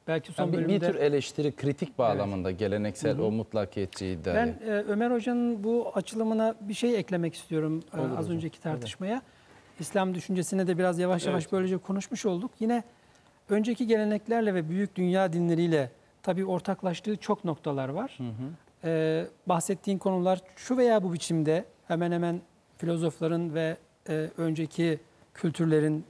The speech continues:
Speaker 1: yine eksen çağların, e, bir şekilde taşıdığı ortaklıklar. Bir kere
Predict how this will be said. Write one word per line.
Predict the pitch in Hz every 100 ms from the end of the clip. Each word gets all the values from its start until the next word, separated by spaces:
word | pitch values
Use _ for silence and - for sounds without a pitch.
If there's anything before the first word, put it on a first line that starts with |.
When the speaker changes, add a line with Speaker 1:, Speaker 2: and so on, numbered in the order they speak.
| 170
Speaker 1:
yine | 156
eksen | 165 143 170 151
çağların, | 165 156 156 160 165 _ _ 165
e, | 147 139 156
bir | 202
şekilde | 185 170 147 156 175
taşıdığı | - 147 156 147 156 160
ortaklıklar. | 160 - 143 135 131 170 226 - - - - _ 175
Bir | 208
kere | 254 262 262